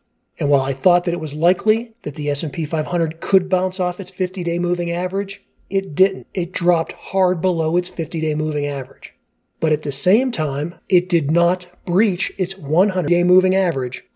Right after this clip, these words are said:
That was important in my overall analysis as I watched that very turbulent market on Monday. But something else stood out to me,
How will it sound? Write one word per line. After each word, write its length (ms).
That 180
was 140
important 640
in 140
my 160
overall 480
analysis 640
as 180
I 80
watched 400
that 200
very 580
turbulent 520
market 380
on 240
Monday. 400
But 140
something 340
else 180
stood 240
out 200
to 160
me, 120